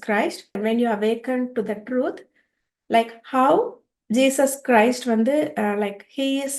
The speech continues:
son of God. அதே மாதிரி தான் நாமளும் son of God,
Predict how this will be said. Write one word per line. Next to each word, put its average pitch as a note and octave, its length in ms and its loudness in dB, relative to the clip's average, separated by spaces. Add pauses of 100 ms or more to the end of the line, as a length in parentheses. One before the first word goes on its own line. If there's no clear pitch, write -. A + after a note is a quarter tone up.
son A3 340 0
of - 20 -14 (200)
God. F#3 220 -2 (380)
அதே A#3 280 0
மாதிரி A#3 300 -2
தான் - 380 -6 (520)
நாமளும் C4+ 680 0 (480)
son A3+ 260 -4
of - 20 -16 (180)
God, F3+ 180 -4